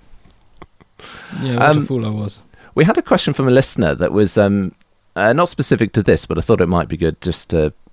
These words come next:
Speaker 2: uh, pose to you as an historian of queenship. This is Joe Pertwee on Twitter saying, "Having listened to Ethelfled, Lady of the Mercians, why do we hear so little about her and women like Matilda of Boulogne,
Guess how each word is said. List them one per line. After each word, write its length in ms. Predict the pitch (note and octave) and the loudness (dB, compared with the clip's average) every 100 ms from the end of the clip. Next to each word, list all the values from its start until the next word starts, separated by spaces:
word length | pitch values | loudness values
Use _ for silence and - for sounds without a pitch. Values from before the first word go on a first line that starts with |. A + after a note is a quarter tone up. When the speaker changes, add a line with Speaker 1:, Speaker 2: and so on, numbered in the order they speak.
| _ - | _ -4
Speaker 2:
uh, 140 | D#2 | -4
pose 300 | - F2+ D#2 | 0 0 0
to 100 | - | 0
you 220 | G2 D2 C2 | 0 2 -2
as 140 | D2 | -4
an 100 | D2+ | -6
historian 440 | C#2+ - E2 D2+ C#2+ | -6 -6 -4 -4 -6
of 100 | - | -4
queenship. 440 | G2 D#2 - - | -4 -4 -8 -10
This 140 | - - | -10 -8
is 60 | F2+ | 0
Joe 220 | B2+ A#2 | 2 2
Pertwee 480 | - A2 - - F2 | 2 0 0 -2 -2
on 220 | E2 D#2+ | -2 -4
Twitter 480 | - G#2 - - - - - - _ | -2 -4 -4 -10 -12 -16 -20 -20 _
saying, 340 | - F#2+ E2+ D#2+ | -2 2 2 2
"Having 240 | A2 A2 | -2 0
listened 340 | A#2 D#3 C3+ A#2+ | 0 -2 -2 -2
to 280 | - G#2+ F#2+ | 2 2 2
Ethelfled, 520 | - A2+ G#2+ - G2 F#2+ | -2 -2 -4 0 2 4
Lady 260 | F#2 F2 | 2 2
of 60 | E2 | -2
the 60 | E2+ | 0
Mercians, 640 | G#2 F#2 - A1+ A#1+ - | 2 0 -2 -10 -12 -6
why 180 | F#2 B2+ | -2 0
do 100 | D#3 | 0
we 60 | D3+ | 0
hear 200 | B2+ A2+ | 2 2
so 240 | - A2+ | 2 2
little 300 | G#2+ G2+ G2 | 2 0 -2
about 340 | F2 E2+ C#2+ F2 | 0 0 -2 2
her 320 | G2 E2 B1+ | 4 4 0
and 180 | D2+ D#2+ | -2 -2
women 220 | F2 E2+ | -2 -2
like 200 | D#2+ D#2+ | -2 -4
Matilda 440 | - D#2+ G2 E2+ D2+ | -6 -6 -4 -4 -6
of 140 | - | -8
Boulogne, 560 | E2 E2+ E2 - G1+ | -2 0 0 -2 -8